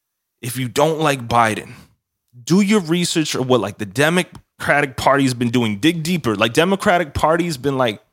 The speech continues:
the smooth criminal over the years. It's not the Democratic Party that we all kinda knew, like, a long time ago, that our parents, our grandparents knew. And it's the same thing for the Republicans.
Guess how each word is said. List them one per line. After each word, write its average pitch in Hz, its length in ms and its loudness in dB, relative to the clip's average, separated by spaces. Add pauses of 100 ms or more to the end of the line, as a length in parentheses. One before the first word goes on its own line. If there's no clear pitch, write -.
(440)
the 131 80 -2
smooth 160 380 0
criminal 131 680 0 (320)
over 123 240 0
the 113 120 -2
years. 101 320 -4
It's 104 140 -12
not 147 180 0
the 151 60 -8
Democratic 139 680 -2
Party 120 320 0
that 104 180 -4
we 110 180 -4
all 117 300 0
kinda 113 400 -4
knew, 104 420 -4 (800)
like, 98 160 -10
a 98 60 -6
long 104 240 -4
time 98 300 -8
ago, - 200 -10
that - 160 -8
our 98 120 -8
parents, 104 440 -8
our 101 80 -10
grandparents 98 720 -10
knew. 104 280 -8
And 127 120 -4
it's 135 140 -6
the 147 80 -8
same 160 340 -10
thing 170 220 -8
for - 140 -12
the 156 100 -10
Republicans. 143 800 -10